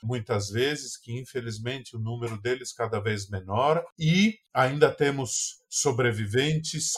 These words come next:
com seus familiares, mas não exclui, principalmente na linha pedagógica, o compromisso que a gente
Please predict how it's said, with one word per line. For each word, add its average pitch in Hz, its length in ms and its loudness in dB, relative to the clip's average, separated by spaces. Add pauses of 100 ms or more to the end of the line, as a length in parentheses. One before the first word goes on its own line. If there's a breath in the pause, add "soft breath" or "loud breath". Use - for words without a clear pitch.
com 139 160 -4
seus 127 340 0
familiares, 123 920 2
mas 120 480 2
não 190 480 2
exclui, 165 720 -2 (140)
principalmente 151 720 0
na 139 140 -2
linha 131 260 -2
pedagógica, 110 1160 2 (160)
o 120 100 -10
compromisso 139 840 -2
que - 80 -6
a 127 60 -2
gente 117 340 -10